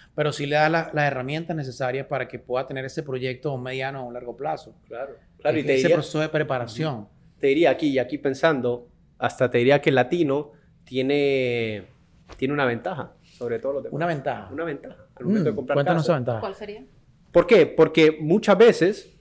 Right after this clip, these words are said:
Speaker 2: el latino somos muy buenos con las manos. Yo soy la excepción.
Speaker 3: <laughs>
Speaker 2: Pero hay mucha gente que es muy buena con las manos.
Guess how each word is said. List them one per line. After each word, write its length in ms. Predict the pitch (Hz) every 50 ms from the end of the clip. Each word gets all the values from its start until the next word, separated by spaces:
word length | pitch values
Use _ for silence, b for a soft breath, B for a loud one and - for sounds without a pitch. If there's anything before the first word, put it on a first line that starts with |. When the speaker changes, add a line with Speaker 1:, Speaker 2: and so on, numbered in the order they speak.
| _ _ _ _ _ _ _ _ _ _ _ _ _ _ _ _ _ _
Speaker 2:
el 100 | - 139 135
latino 640 | 127 123 - 147 156 170 175 175 170 165 - - - - - _ _ _ _ _ _ _ _ _ _ _ _ _ _
somos 200 | - 143 139 143
muy 100 | 147 139
buenos 180 | 147 147 147
con 100 | 139 131
las 100 | 123 117
manos. 400 | 151 165 151 120 101 - - - _ _ _ _ _ _ - _ _ _ _ _ _ _ _
Yo 100 | - 117
soy 100 | - 127
la 60 | 120
excepción. 320 | 117 113 - - 135 113 - _ b b b b b b b
Speaker 3:
<laughs> 280 | 233 311 311 - - 269
Speaker 2:
Pero 120 | 135 131
hay 40 | 131 135
mucha 140 | 151 -
gente 180 | 151 151 147 143
que 60 | 135
es 60 | 131
muy 200 | 127 123 139 143
buena 160 | 127 139 135 127
con 80 | 131
las 100 | 113 120
manos. 280 | 151 170 160 120 101